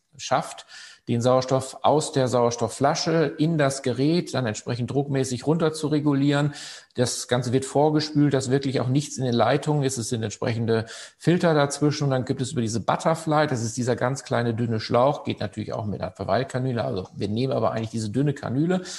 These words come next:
wird eine Vene angepiekt und, äh, dann, ähm, wird sozusagen dieser Schlauch, der die ganze Zeit mit Sauerstoff gespült wird,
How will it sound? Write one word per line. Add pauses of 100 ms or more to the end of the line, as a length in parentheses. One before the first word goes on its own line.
(260)
wird
eine
Vene
angepiekt (420)
und,
äh,
dann,
ähm, (260)
wird
sozusagen
dieser
Schlauch,
der
die
ganze
Zeit
mit
Sauerstoff
gespült
wird,